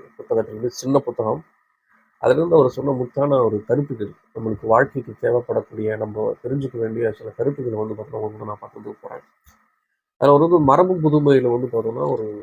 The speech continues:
மரபுன்னா என்ன, புதுமைனா என்ன அப்படின்னு சொல்றாங்க. மரபு அப்படிங்கிறது என்ன அப்படின்னு கேட்டோம்னா, அந்த மரபு அப்படின்றது வந்து பார்த்தோம்னா,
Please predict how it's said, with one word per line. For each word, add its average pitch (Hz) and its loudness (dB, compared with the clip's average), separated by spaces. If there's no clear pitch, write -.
மரபுன்னா 143 2
என்ன, 123 -4
புதுமைனா 127 -2
என்ன 110 -10
அப்படின்னு 107 -20
சொல்றாங்க. - -20
மரபு 170 8
அப்படிங்கிறது 135 2
என்ன 127 0
அப்படின்னு 113 -4
கேட்டோம்னா, 131 -10
அந்த 151 -10
மரபு 147 4
அப்படின்றது 120 -6
வந்து 120 -16
பார்த்தோம்னா, 165 -8